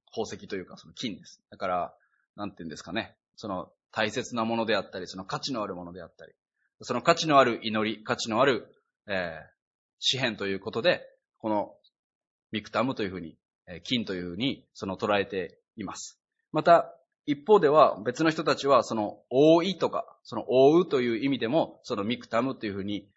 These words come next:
えー、理解できるんじゃないかという人たちもいます。それは、そのミ-、ダビデのミクタムというのは、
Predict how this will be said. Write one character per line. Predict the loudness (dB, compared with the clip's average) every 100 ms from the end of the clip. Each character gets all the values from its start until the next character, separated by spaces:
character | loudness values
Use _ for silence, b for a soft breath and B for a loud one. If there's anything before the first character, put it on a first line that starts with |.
| _
え | -8 -6 -4 -6
ー、 | -10
理 | -4
解 | -2
で | -2
き | -4
る | -6
ん | -6
じ |
ゃ | -6
な | -4
い |
か | -4
と | -2
い | -4
う |
人 | -4
た | -8
ち | -10
も | -14
い |
ま | -14
す。 | -18 -20 _ _ -10
そ | 0
れ | 4
は、 | 8 6 4 B B _
そ | -6
の | -4
ミ-、 | -4 -8 0
ダ | 0
ビ | 2
デ | 0
の |
ミ | 0 -2
ク | -2
タ | -2
ム | -2
と | -6
い |
う | -6
の | 4
は、 | 4 4